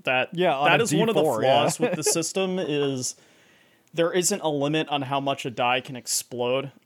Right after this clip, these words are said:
Speaker 1: Or I, I
Speaker 2: Yeah.
Speaker 1: feel like there should be a limit, and it should be based on the die size. Like, if you have a
Speaker 2: Or just,
Speaker 1: D four, it can
Speaker 2: or just a single
Speaker 1: explode
Speaker 2: dice can only
Speaker 1: once.
Speaker 2: explode twice. A dice can only explode twice.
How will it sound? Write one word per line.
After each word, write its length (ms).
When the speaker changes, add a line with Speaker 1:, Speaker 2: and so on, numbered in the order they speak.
Speaker 1:
Or 320
I, 100
I 120
Speaker 2:
Yeah. 160
Speaker 1:
feel 120
like 140
there 100
should 220
be 80
a 80
limit, 400
and 80
it 100
should 140
be 100
based 340
on 100
the 40
die 280
size. 440
Like, 260
if 140
you 160
have 640
a 60
Speaker 2:
Or 140
just, 200
Speaker 1:
D 60
four, 240
it 80
can 120
Speaker 2:
or 20
just 160
a 80
single 260
Speaker 1:
explode 160
Speaker 2:
dice 80
can 60
only 140
Speaker 1:
once. 80
Speaker 2:
explode 280
twice. 400
A 80
dice 280
can 120
only 80
explode 300
twice. 420